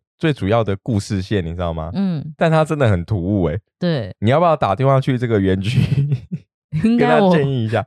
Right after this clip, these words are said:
Speaker 1: 嗯。
Speaker 2: 应该不是我打吧？
Speaker 1: 哦。
Speaker 2: <laughs> 对，
Speaker 1: 对。
Speaker 2: 然后但是还有一个就是比较可爱，因为妈妈就问他说他有没有交到一些新的朋友。
Speaker 1: 嗯，嗯，嗯。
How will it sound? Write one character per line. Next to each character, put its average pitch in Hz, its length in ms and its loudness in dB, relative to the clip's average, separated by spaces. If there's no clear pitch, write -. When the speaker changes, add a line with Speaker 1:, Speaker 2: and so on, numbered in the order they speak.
Speaker 1:
嗯。 95 300 -8
Speaker 2:
应 220 100 -2
该 220 160 0
不 196 180 0
是 190 140 2
我 165 260 0
打 127 280 -4
吧？ - 80 -2
Speaker 1:
哦。 95 220 2
Speaker 2:
<laughs> 180 1040 2
对， - 0 -
Speaker 1:
对。 190 220 -2
Speaker 2:
然 202 100 0
后 247 80 2
但 294 180 -2
是 277 100 -6
还 233 160 0
有 190 80 2
一 - 20 0
个 180 160 -2
就 202 220 -4
是 190 100 -6
比 170 100 -10
较 185 160 0
可 139 220 -2
爱， 156 180 -2
因 175 140 -4
为 180 180 -4
妈 151 200 -4
妈 151 180 -6
就 180 160 -4
问 175 100 -4
他 165 140 -4
说 165 160 -2
他 165 120 -2
有 156 40 0
没 139 80 -2
有 139 80 -2
交 143 220 -4
到 147 180 -4
一 143 60 -6
些 143 120 -4
新 139 280 -6
的 113 100 -4
朋 - 320 -10
友。 92 240 -8
Speaker 1:
嗯， 123 160 2
嗯， 95 420 -2
嗯。 113 60 -8